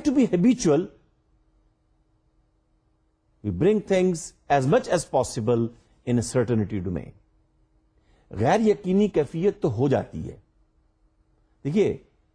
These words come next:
we are not controlling everything، are we؟ We are being controlled by nature،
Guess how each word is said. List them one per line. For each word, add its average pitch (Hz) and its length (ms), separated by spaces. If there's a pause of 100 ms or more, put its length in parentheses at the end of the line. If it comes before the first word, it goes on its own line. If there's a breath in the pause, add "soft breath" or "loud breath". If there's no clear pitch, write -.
(1400)
we 127 60
are 135 100
not 190 200
controlling 135 420
everything، 135 300 (880)
are 185 140
we؟ 131 140 (2000)
We 104 100
are 104 140
being 123 180
controlled 120 440
by 117 140
nature، 143 380